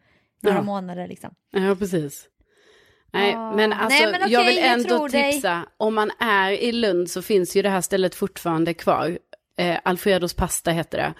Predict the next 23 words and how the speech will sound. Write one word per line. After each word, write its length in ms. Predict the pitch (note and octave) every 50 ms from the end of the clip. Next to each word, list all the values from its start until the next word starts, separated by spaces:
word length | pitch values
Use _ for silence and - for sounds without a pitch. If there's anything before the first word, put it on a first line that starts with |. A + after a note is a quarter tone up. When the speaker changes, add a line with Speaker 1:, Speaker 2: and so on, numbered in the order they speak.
| - - - _ _
Speaker 2:
Och 160 | - - F3 F3
det 280 | F#3+ F#3 - F#3 F#3 F3
är, 240 | E3+ E3+ E3+ E3 D#3+ - - _ _
Speaker 1:
<laughs> 240 | _ _ _ _ _
Sponsrat 640 | - - - - B3 A#3+ A#3 G3+ G3 F#3+ F3+ E3+
Speaker 2:
alltså, 200 | - D4+ D#4+ B3
Speaker 1:
av 300 | G#3+ G3 F3+ F3 F3 G3 -
Speaker 2:
gå 120 | - A3 G#3+
dit 400 | F#3+ F#3 A#3+ B3 A#3+ A#3 A#3 G3+
Speaker 1:
Alfredos 300 | F#3+ - G3 G3+ G#3 A3
Speaker 2:
och 60 | G#3
Speaker 1:
Pasta. 100 | - G#3
Speaker 2:
beställ 500 | G3+ - - A3+ G#3 G3 F#3 F3+ F3 - -
en 160 | F#3 F#3 F3+
slice 580 | - - G#3 G#3 F#3 E3+ E3 E3 E3 - - -
av 360 | - F#3 F3 E3 E3 E3 D#3+ - _ _ _ _ _ _ - D#3
bacon 600 | G3+ G#3 G#3+ G#3 G#3 F#3+ - - G3+ G3 F#3+ F#3+
pesto 520 | - G3 G3 F3 - - - - - D#3+ D3+
pizzan 640 | - - D#3 - - - - - D3 C#3+ D3 D3+ -
och 160 | - - E3+
ni 100 | F3 E3+
kommer 560 | E3+ - E3+ E3 E3 E3 E3 D#3+ D#3+ D#3+ - - _ _ _ _ _ _ _ _ _ _ - F3 D#3 _ _ _
dö. 480 | - F#3 G#3 G#3 G3+ F#3+ F3 D#3+ C3+ C#3